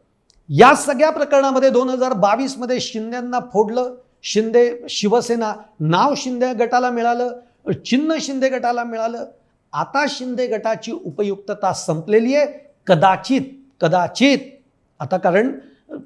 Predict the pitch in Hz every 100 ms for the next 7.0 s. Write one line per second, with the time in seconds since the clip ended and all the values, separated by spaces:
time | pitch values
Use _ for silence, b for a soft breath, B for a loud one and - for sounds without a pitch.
0 | - 170 160 156 180 196 247 240 - 208
1 | 226 302 247 262 262 269 269 262 247 254
2 | 240 247 240 240 226 220 220 180 - B
3 | B 202 190 185 190 170 - b b 180
4 | 208 180 190 175 190 175 185 277 302 269
5 | 254 - 214 233 240 180 - _ - 135
6 | 170 180 247 254 269 269 - 247 247 247